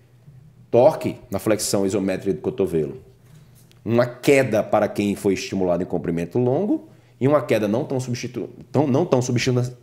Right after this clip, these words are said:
substancial, perdão, para quem estimulou em comprimento curto. Por essas razões, ou seja, você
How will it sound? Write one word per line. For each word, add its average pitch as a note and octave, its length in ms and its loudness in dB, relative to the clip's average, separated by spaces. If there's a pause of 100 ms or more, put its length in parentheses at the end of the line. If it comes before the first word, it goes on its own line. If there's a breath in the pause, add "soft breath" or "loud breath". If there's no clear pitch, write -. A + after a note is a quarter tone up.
substancial, G#2+ 760 2
perdão, F2 300 -4 (680 soft breath)
para A#2+ 720 4
quem B2 180 4
estimulou B2+ 520 2
em A#2 40 -2
comprimento A2 440 -4
curto. - 340 -10 (1080 soft breath)
Por D3+ 200 6
essas F3 400 6
razões, A2+ 760 -2
ou G2+ 80 -8
seja, F2 400 0 (100)
você A#2 300 -8